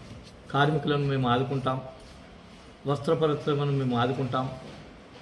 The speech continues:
కనీసం బీఆర్ఎస్ గవర్నమెంట్లో ఆరు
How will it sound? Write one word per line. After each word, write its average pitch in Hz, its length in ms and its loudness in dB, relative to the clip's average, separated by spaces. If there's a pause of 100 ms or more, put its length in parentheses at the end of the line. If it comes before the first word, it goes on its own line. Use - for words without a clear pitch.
(680)
కనీసం 175 400 2 (880)
బీఆర్ఎస్ 143 440 6
గవర్నమెంట్లో 139 540 4 (1500)
ఆరు 135 120 6